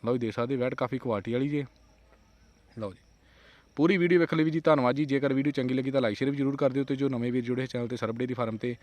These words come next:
ਉਹ ਹੋਰ ਇਸ ਤਰ੍ਹਾਂ ਦੇ ਵੀਡੀਓ ਦੇਖਣ ਲਈ ਚੈਨਲ ਨੂੰ ਸਬਸਕ੍ਰਾਈਬ ਜ਼ਰੂਰ ਕਰ ਦਿਓ ਜੀ। ਮਿਲਦੇ ਹਾਂ ਜਲਦ ਕਿਸੇ ਨਵੀਂ ਵੀਡੀਓ ਨਾਲ ਜੀ। ਧੰਨਵਾਦ ਵੀਰ ਜੀ।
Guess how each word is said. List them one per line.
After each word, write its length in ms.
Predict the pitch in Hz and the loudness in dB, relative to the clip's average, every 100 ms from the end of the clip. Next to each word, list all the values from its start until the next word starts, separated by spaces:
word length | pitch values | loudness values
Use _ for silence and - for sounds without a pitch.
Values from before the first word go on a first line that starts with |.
| - - 131 | -18 -10 -2
ਉਹ 60 | |
ਹੋਰ 180 | 123 143 | 2 4
ਇਸ 100 | 143 | 2
ਤਰ੍ਹਾਂ 160 | 131 123 | 2 0
ਦੇ 80 | |
ਵੀਡੀਓ 200 | 120 127 | 0 0
ਦੇਖਣ 180 | 127 113 | -2 -4
ਲਈ 80 | 120 | -4
ਚੈਨਲ 180 | 120 113 | 0 -2
ਨੂੰ 100 | 113 | -2
ਸਬਸਕ੍ਰਾਈਬ 360 | 117 - 113 | -6 -4 -4
ਜ਼ਰੂਰ 200 | 104 107 | -2 -4
ਕਰ 140 | 127 131 | -2 0
ਦਿਓ 200 | 127 139 | 6 4
ਜੀ। 140 | 143 - - - - | 4 -6 -20 -18 -4
ਮਿਲਦੇ 240 | 120 131 | -2 0
ਹਾਂ 80 | 143 | -2
ਜਲਦ 200 | 127 127 | 0 -2
ਕਿਸੇ 200 | 120 120 | -2 10
ਨਵੀਂ 180 | 117 - | 12 12
ਵੀਡੀਓ 180 | - - | 10 6
ਨਾਲ 160 | 123 120 | 2 0
ਜੀ। 180 | 131 135 - - - | -4 -6 -12 -18 0
ਧੰਨਵਾਦ 380 | 131 123 107 92 | 4 4 4 0
ਵੀਰ 160 | 90 80 | -4 -8
ਜੀ। 60 | - | -12